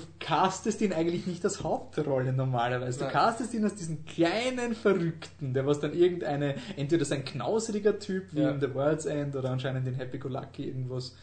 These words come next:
Speaker 2: Ja, so ein
Speaker 1: Ist
Speaker 2: Grantiger, ja.
Speaker 1: irgendwie so, er ist halt irgendwie der Comedy-Typ. Aber
Speaker 2: Ja.
Speaker 1: er,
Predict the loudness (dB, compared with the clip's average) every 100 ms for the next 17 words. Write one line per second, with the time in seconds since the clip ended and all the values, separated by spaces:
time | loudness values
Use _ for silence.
0 | -12 -10 -8 -8 -4 -4 -4 -6 -4 -4
1 | -6 -8 -12 0 6 8 6 6 8 8
2 | 10 8 8 6 4 4 2 0 -2 0
3 | 0 -2 -4 -6 -4 -6 -6 -12 -6 -2
4 | 0